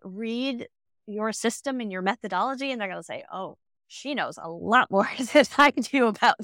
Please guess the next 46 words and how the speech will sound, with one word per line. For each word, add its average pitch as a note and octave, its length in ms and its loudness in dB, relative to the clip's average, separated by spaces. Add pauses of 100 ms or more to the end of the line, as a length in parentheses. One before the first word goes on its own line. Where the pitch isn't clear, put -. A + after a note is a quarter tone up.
this. - 320 -6
I, - 120 -8
there's A3 300 -8
no C4 220 4
way D4+ 220 8
I A#3+ 160 6
could G3+ 200 -4
do G3 120 -8
this F#3+ 200 -12
myself." E3+ 400 -4 (400)
You A#3+ 60 -2
know, G#3+ 80 2
I G#3+ 80 2
think G#3+ 200 -6
that's G#3+ 240 4
the G3+ 320 -4
more F#3 240 -8
typical F3 420 -12
reaction - 560 -8
than, - 200 -14
"Oh, A3+ 280 8 (140)
awesome, F3 480 -6
I F#3+ 120 -2
have G3+ 200 -2
a G3+ 40 -10
roadmap G3+ 500 -6
now. - 240 -10
I F3+ 120 -6
can F#3+ 140 -20
do F3+ 120 -14
this - 140 -18
all - 180 -12
myself." - 400 -14 (500)
Um, D#3+ 180 -14
we're A#3+ 140 0
all A3+ 180 10
looking E3+ 400 -4
for A#2+ 300 -16 (380)
ways F3+ 340 -14
to - 80 -14
outsource - 600 -12 (280)
all F3 180 -10
kinds E3 300 -6
of - 60 -20
things F3 300 -16
if F3 80 -16